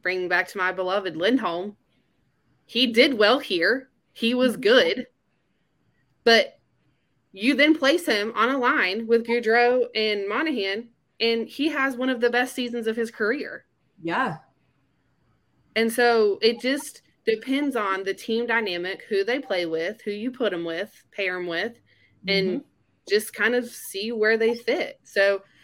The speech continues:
Speaker 1: like you said, I could see him on the second line. Um, I could not see him on the third 'cause Rod doesn't change his third.
Speaker 2: No.
Speaker 1: Um, but then with the f-, <laughs> and then with the fourth, I mean, honestly, it's a steal to get somebody like Paul for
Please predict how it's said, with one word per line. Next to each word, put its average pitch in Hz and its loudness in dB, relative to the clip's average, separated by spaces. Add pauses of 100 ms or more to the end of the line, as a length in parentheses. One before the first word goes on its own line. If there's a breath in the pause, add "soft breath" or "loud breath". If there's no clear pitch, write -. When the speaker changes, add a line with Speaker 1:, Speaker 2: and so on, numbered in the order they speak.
(720 soft breath)
Speaker 1:
like 180 -2
you 226 -2
said, 240 2
I 180 0
could 190 -4
see 190 -2
him 226 0
on 220 -2
the 220 -2
second 220 -2
line. 226 0
Um, 175 -2 (600)
I 185 0
could 175 -8 (400)
not 190 -2
see 180 -4
him 175 -6
on 175 -4
the 170 -6
third 175 -2
'cause 180 -6
Rod 165 -4
doesn't 160 -6
change 180 -4
his 226 -4
third. 170 -6 (300)
Speaker 2:
No. 175 -6 (120)
Speaker 1:
Um, 180 0
but 202 2
then 214 6 (380)
with 202 -4
the 220 2 (200)
f-, - -4
<laughs> - -10
and 233 8
then 262 6
with 240 4
the 220 2
fourth, 277 6 (440 loud breath)
I 240 6
mean, 269 4
honestly, 269 2
it's 262 4
a 330 0
steal 254 2
to 302 -2
get 233 0
somebody 233 0
like 247 0
Paul 247 2
for 240 2